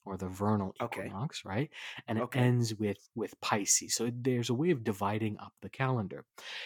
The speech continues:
Speaker 1: That's the movement of the
Speaker 2: Okay.
Speaker 1: sun, though. But, you know,
Speaker 2: Okay.
Speaker 1: so many people are born within a <laughs> particular month. So how does this become
Speaker 2: Yes.
Speaker 1: more d-, personalized, if you will. And so this pre-modern
Speaker 2: Okay.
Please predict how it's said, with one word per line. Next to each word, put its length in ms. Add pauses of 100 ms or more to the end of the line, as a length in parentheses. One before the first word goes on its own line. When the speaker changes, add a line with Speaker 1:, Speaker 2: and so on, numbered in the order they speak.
(160)
Speaker 1:
That's 240
the 80
movement 400
of 120
the 80
Speaker 2:
Okay. 60 (120)
Speaker 1:
sun, 360
though. 320
But, 320 (300)
you 300
know, 160
Speaker 2:
Okay. 600
Speaker 1:
so 240
many 200
people 340
are 40
born 440
within 240
a 100
<laughs> 80
particular 560
month. 320 (380)
So 140
how 180
does 160
this 120
become 420
Speaker 2:
Yes. 100
Speaker 1:
more 580 (580)
d-, 160
personalized, 920
if 160
you 120
will. 320
And 120
so 80
this 160
pre-modern 840
Speaker 2:
Okay. 100